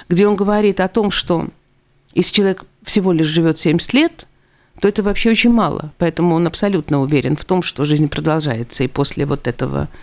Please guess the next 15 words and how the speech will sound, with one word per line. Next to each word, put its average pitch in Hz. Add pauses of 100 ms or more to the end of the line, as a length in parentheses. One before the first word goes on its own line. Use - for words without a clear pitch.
(140)
периода, 139
скажем 131
так. -
Это 156
первое, 254
о 175
чём 151
он 139
говорит. 139 (640)
Потом 226
он 226
говорит 214
о 208
том, 190
что 156